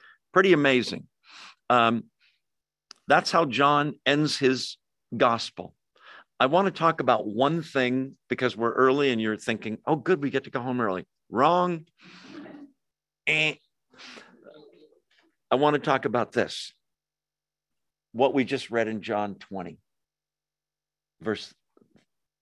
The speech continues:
thirty-one. "But these are written that you may believe."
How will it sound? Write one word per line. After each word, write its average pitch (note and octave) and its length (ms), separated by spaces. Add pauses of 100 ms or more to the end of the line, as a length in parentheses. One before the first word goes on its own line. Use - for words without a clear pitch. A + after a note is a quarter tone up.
(120)
thirty-one. G2 520 (340)
"But A#2+ 120
these F#3+ 220
are D#3 60
written F3+ 260
that D3 120
you E3 140
may D#3+ 400 (1700)
believe." G2+ 520